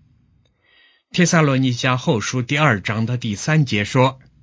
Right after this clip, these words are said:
：“人不拘用什么法子，你们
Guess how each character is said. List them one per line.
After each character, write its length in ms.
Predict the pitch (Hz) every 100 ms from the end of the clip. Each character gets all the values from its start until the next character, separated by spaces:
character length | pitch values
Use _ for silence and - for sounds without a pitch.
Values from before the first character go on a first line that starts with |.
| _ _ -
：“人 360 | 107 131 165 190
不 240 | 294 180
拘 320 | 127 190 202
用 240 | 226 202 123
什 160 | 104
么 120 | 120 160
法 300 | 98 85 120
子， 240 | 151 - _ _ _ -
你 140 | 117
们 320 | 117 135 135